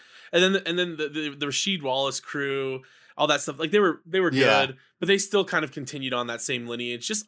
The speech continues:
Speaker 1: always a really hateable kind of team, I think. Um, and so Chauncey Billups was part of that whole crew. Then he came, came home. He came back to Denver and joined the good guys and became a,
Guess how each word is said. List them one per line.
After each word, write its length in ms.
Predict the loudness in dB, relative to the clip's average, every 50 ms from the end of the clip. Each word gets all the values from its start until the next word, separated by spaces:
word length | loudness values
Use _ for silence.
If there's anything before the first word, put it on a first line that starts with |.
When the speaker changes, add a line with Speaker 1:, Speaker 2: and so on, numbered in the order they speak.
| -8 -8
Speaker 1:
always 180 | -6 -6 -4
a 80 | -6 -6
really 240 | -6 -6 -6 -6 -6
hateable 520 | -6 -8 -8 -8 -8 -8 -8 -10 -10 -10
kind 160 | -8 -8 -8
of 60 | -8 -10
team, 340 | -14 -14 -14 -14 -16 -18 -14 -8
I 140 | -6 -4 -4
think. 240 | -6 -8 -20 _ _ _ _ _ _ _ _ _ _ _ _ _ _ _ _ -2
Um, 500 | 0 0 2 0 0 -2 -4 -6 -10 _ _ _ _ _ _ _ _ _ _ _ _ _ _ _ _ _ _ 2
and 160 | 2 2 4
so 100 | 4 2
Chauncey 360 | 2 2 2 0 0 0 -2
Billups 380 | -2 0 0 0 -2 -4 -6 -8
was 120 | -8 -8 -4
part 240 | 0 4 4 6
of 60 | 6 4
that 320 | 4 2 0 -2 -4 -8
whole 260 | -10 -8 -6 -6 -6
crew. 460 | -6 -6 -6 -4 -4 -2 -4 -4 -6 -10 _ _ _ _ _ _ _ -20 -20 _ _ _ 0
Then 120 | 2 2
he 60 | 2 0
came, 320 | -2 -4 -6 -6 -6 -12 _ _ _ -4
came 180 | -2 -2 0
home. 200 | 0 -2 -2 -2
He 60 | -2
came 160 | -2 -2 0 0
back 140 | 2 0 0
to 80 | 0
Denver 520 | -2 -2 -2 -2 -2 -2 -4 -4 -4 -6 _ _ _ _ _ _ _ _ _ _ _ _ _ -2
and 220 | 0 2 2 0
joined 260 | 0 0 0 0 -2
the 40 | -2
good 200 | -2 -4 -2 -2
guys 500 | 0 0 0 0 -2 -4 -4 -8 -12 -16 _ _ _ _ _ _ _ _ _ -6
and 300 | -4 -2 -2 -2 -2 -4
became 260 | -4 -4 -2 -2 0
a, 140 | -2 -2